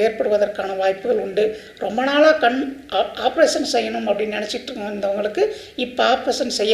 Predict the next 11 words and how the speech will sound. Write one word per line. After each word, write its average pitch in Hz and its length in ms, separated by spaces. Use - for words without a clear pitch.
வேண்டிய 208 260
சந்தர்ப்பம் 233 460
ஏற்படும். - 360
அதே 262 160
போல 277 240
பல் 302 180
சம்பந்தப்பட்ட 233 560
பிரச்சனைகள் 226 460
அதிகமாக 220 520
ஏற்படும். 202 340
காது 330 340